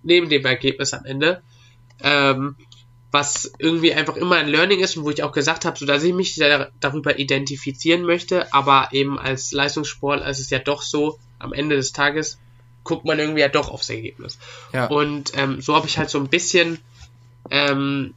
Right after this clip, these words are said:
Speaker 1: sag ich mal, vergessen oder einfach nicht so richtig,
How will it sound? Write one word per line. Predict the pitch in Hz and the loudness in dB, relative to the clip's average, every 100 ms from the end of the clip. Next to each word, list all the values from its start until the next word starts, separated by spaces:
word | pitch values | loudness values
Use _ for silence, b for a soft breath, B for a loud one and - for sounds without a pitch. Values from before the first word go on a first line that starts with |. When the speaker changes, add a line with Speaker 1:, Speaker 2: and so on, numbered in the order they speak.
| - | -6
Speaker 1:
sag | 156 - | -2 -2
ich | - | 0
mal, | 156 147 147 - - | 2 2 0 -6 -20
vergessen | - 147 156 180 - 196 185 - | -10 -2 2 2 2 -2 -4 -4
oder | 147 147 143 139 | -2 2 2 2
einfach | 143 139 - | -2 -6 -8
nicht | 156 147 | -6 -2
so | 156 | 0
richtig, | 147 156 156 143 - | 0 0 0 -2 -4